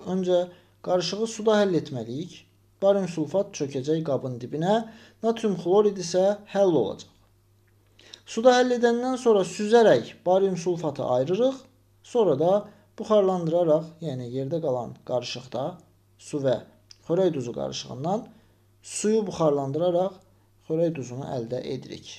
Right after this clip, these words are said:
Yəni öncə su, sonra süzmə, sonra buxarlandırma. Cavab A variantı. On altı.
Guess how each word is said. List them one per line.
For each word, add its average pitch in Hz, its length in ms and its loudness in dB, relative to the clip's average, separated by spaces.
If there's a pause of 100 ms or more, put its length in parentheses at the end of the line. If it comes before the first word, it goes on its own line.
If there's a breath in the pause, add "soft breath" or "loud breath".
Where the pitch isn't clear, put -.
(200)
Yəni 143 360 -8
öncə 139 280 -4
su, 214 440 4 (160)
sonra 131 280 -4
süzmə, 180 540 -6
sonra 151 360 -4
buxarlandırma. 139 840 -8
Cavab 147 380 0 (440 loud breath)
A 170 180 4
variantı. - 520 -6 (2000)
On 170 120 -2
altı. 160 520 2